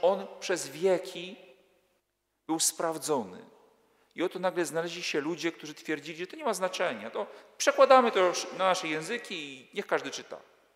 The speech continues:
A do czego dojdzie, to i tak niech będzie. I w tej sytuacji postanowiono, że w takim razie lepiej jest dla dobra sprawy, żeby w ogóle nie godzić się na czytanie Pisma Świętego w językach narodowych,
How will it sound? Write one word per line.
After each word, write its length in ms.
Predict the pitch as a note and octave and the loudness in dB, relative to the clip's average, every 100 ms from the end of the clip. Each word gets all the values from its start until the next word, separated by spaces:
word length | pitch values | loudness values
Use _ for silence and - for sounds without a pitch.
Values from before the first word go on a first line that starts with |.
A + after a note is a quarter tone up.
| _ - | _ -10
A 80 | |
do 100 | C#3 | -8
czego 200 | C3 D3 | -6 -4
dojdzie, 300 | C3 C#3 C3 | 0 0 0
to 100 | - | -8
i 40 | A#2+ | -10
tak 240 | B2 - | -10 -10
niech 160 | A2 - | -14 -16
będzie. 320 | G#2 F2 - - _ _ - - | -18 -18 -20 -20 _ _ -20 -16
I 60 | - | -8
w 60 | |
tej 120 | - A3+ | -4 -2
sytuacji 880 | - A3 G3 F3+ F3+ - E3+ F3+ - - - - _ _ _ _ _ _ | -4 6 10 10 8 0 -2 -10 -14 -18 -20 -20 _ _ _ _ _ _
postanowiono, 580 | F#3 - F3+ E3+ F#3 F3 | 0 4 2 2 0 0
że 80 | |
w 80 | E3+ | 0
takim 320 | F#3+ - F#3+ | 0 0 0
razie 340 | F#3 F3+ E3 D#3+ | 4 4 4 4
lepiej 440 | F#3+ F#3+ E3 C3 | 4 4 -2 -4
jest 180 | C3+ C3 | -6 0
dla 120 | C#3 | 0
dobra 280 | D3 D3+ D3 | 0 0 0
sprawy, 640 | - - B2 G#2+ A2 B2+ - - _ _ _ _ D3 | -2 0 0 0 -6 -12 -14 -20 _ _ _ _ -8
żeby 220 | D#3 D3+ | -4 0
w 100 | C#3 | 4
ogóle 360 | F#3+ G#3 G#3+ | 4 8 6
nie 160 | F#3 F3 | 6 0
godzić 420 | C#3+ F3+ F3 - | 6 6 6 -2
się 220 | - F3+ | -6 -4
na 300 | D#3+ D3+ D3 - - - | 0 2 0 -4 -14 -10
czytanie 420 | - F#3 E3 E3 | -2 2 2 0
Pisma 340 | D#3+ F#3 - E3 | -4 -6 -2 -4
Świętego 480 | - D#3 D3 D3+ C#3 | -4 -8 -6 -4 -4
w 60 | |
językach 520 | D3 C#3+ D#3 D#3 - | -4 -6 -6 -6 -4
narodowych, 720 | C#3 C3+ A2+ A2+ G#2+ A2 - | -2 -2 -2 -4 -4 -10 -12